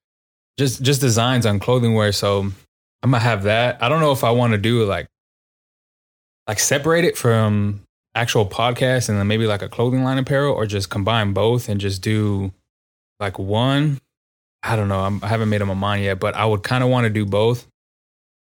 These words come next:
podcast apparel and then own clothing brand. That would be pretty cool, but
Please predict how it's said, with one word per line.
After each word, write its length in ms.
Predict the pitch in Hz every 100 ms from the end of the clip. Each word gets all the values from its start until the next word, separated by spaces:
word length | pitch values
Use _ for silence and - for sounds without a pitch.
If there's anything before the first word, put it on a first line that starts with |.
| _ -
podcast 360 | 107 113 101
apparel 440 | 101 104 104 98 98 _ _ _ -
and 80 | 101
then 100 | 95
own 240 | 101 98
clothing 340 | - 104 101
brand. 360 | 98 101 101 101 - _ _
That 80 | 110
would 80 | 110
be 80 | 98
pretty 200 | - 95
cool, 260 | - 98 95
but 260 | 87 87